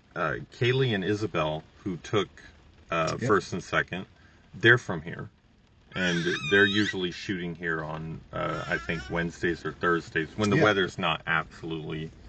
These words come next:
Speaker 2: Or atrocious.
Speaker 1: yeah, garbage like it is right now.
Speaker 2: Yep. They're also twins.
Speaker 1: Yep.
Speaker 2: Just fun to watch them,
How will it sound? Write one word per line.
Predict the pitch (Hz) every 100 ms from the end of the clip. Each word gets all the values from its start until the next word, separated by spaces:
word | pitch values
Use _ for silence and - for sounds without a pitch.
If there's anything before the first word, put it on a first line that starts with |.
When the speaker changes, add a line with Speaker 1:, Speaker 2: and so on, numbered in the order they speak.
| -
Speaker 2:
Or | 101 95 87 107
atrocious. | 104 104 95 - 107 -
Speaker 1:
yeah, | 87 78 85
garbage | 85 85 82 -
like | 80 80
it | 80
is | 73 -
right | 80 82
now. | 80 76 73 -
Speaker 2:
Yep. | 113 110 - - 123
They're | 151
also | 196 - 131 113 104 -
twins. | 233 247 151 - - - - - - -
Speaker 1:
Yep. | 98 95 - - - - - - - - -
Speaker 2:
Just | 113 -
fun | - 117
to | 110
watch | 107 110 107
them, | 117 107 98